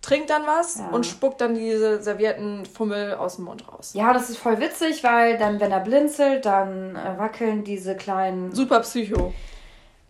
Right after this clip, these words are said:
Speaker 2: Ja, kann man einmal machen und ich glaube, ein, äh, Einjähriger freut sich da mega
Speaker 1: <laughs>
Speaker 2: drüber.
Speaker 1: Ja.
Speaker 2: Aber das ist halt, das hast du einmal gemacht und dann
Speaker 1: Ja.
Speaker 2: ist okay.
Speaker 1: Da sitzen halt erwachsene Männer am Tisch.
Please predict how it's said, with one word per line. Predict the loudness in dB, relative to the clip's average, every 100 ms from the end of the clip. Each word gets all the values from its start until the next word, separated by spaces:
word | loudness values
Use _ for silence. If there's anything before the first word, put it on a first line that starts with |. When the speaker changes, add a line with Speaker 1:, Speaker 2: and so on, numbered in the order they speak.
| _
Speaker 2:
Ja, | 4 6 6
kann | 6 6
man | 8
einmal | 8 8 8
machen | 6 6
und | 2
ich | 2
glaube, | 2 4 6 8 8 6 2
ein, | 2 2 0 -2 -6
äh, | -4 0 2 2 2 -2 -6 -16 -20 -20 -20 -20 -20 -20 0
Einjähriger | 4 4 6 4 2 2 2
freut | 2 -2 -2
sich | 0
da | 0 2
mega | 4 6 6 4
Speaker 1:
<laughs> |
Speaker 2:
drüber. | 2 -2 2 2 4 0
Speaker 1:
Ja. | -4 -12 -20 -20 2
Speaker 2:
Aber | 6 6 6 6 8 6
das | 2 -6
ist | 2
halt, | 4 4 0
das | -6
hast | -6 0
du | 2
einmal | 4 2
gemacht | 2 2 0 0
und | -4 0
dann | 2
Speaker 1:
Ja. |
Speaker 2:
ist | 0
okay. | -2 -2 0 0 2
Speaker 1:
Da | 0
sitzen | -2 -2
halt | 0
erwachsene | 0 -2 -2 -4 -4
Männer | -2 -2 -2
am | -4
Tisch. | -2 0 0 -6